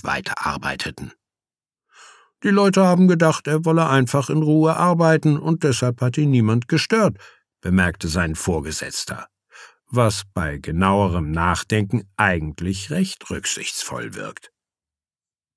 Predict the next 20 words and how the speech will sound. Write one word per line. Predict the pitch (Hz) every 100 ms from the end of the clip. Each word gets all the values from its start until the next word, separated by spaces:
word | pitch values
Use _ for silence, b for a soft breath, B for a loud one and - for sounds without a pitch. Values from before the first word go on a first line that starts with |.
| _ _ 139
Solche | 151 180 185 175
Geschichten | 180 160 147 123 151 139
dienen | 120 120 117
natürlich | 117 98 113 98 98 98
den | 101 104 98
Politikern | 120 127 135 113 113 113
auf | 113
der | - 117
ganzen | 117 120 - 123
Welt | 117 113 104
als | 120 - 120
Anregung, | 120 113 113 120 117 117 101 B B
um | - 190
eine | 190 185
größere | 147 147 131 139 143
Beteiligung | 143 135 131 127 120 120 120 123
der | 123
Privatwirtschaft | 120 139 139 123 98 - 147 - 80 - -
zu | 101
fordern, | 101 110 107 107 104